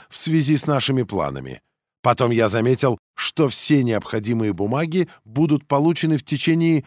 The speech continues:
ближайших месяцев. Я почувствовал, что сумел заразить Генри своей уверенностью. Прежде чем закончить разговор, я еще раз привлек его внимание к тому,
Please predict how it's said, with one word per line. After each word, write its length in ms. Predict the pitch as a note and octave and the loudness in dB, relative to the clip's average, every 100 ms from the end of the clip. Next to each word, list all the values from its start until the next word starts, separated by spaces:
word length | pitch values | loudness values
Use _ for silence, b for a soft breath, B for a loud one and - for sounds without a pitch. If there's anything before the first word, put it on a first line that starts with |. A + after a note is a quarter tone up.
| b | b
ближайших 840 | - G#2 D3 D#3 C3+ D3+ C3 C#3 - | -6 2 4 4 2 0 0 -2 -4
месяцев. 680 | G#2 D#2 D2+ - - - _ _ _ _ _ _ _ _ _ - | -6 -6 -8 -12 -16 -20 _ _ _ _ _ _ _ _ _ -6
Я 300 | G2+ G#2 G#2 | 0 2 2
почувствовал, 800 | C#3+ - A#2 - C#3+ D3 C#3+ b b | 0 0 -2 0 2 2 2 b b
что 260 | - - | -4 0
сумел 440 | D#3+ F3+ F#3+ G3 A2 | 2 4 4 2 2
заразить 520 | E2+ G#2+ G#2+ G#2 F2+ | 0 0 0 0 -6
Генри 500 | D#2+ C#3 D#3+ F#3 F#3+ - | 0 2 2 2 0 -4
своей 460 | - C#3+ C#3+ C#3+ | -4 0 2 2
уверенностью. 840 | C3+ A#2 F#2+ C#2+ C#2+ C2 - C2+ A1+ _ _ _ _ - | 2 0 -2 -4 -10 -14 -16 -18 -20 _ _ _ _ 0
Прежде 380 | C3 D3 A2+ A#2+ | 4 6 4 0
чем 220 | C#3 A#2+ | 0 -2
закончить 680 | G#2 C3 - A2 - G2+ F2 | -2 -4 -2 -4 -2 -6 -6
разговор, 560 | F2 D#2 F2+ C3 E3+ b b b - | -6 -4 0 0 0 b b b -4
я 260 | C#3 D#3+ D#3+ | 2 6 6
еще 380 | D3 - E3+ | 4 2 2
раз 180 | C#3+ B2 | 2 0
привлек 460 | - B2 A#2+ A#2+ A#2+ | 0 0 2 0 0
его 180 | A#2 A2+ | -2 0
внимание 480 | A#2 A#2 A2+ A2+ | 0 -2 -2 -2
к 80 | F#2+ | -4
тому, 380 | - B2 E3+ D#3+ | -4 0 2 2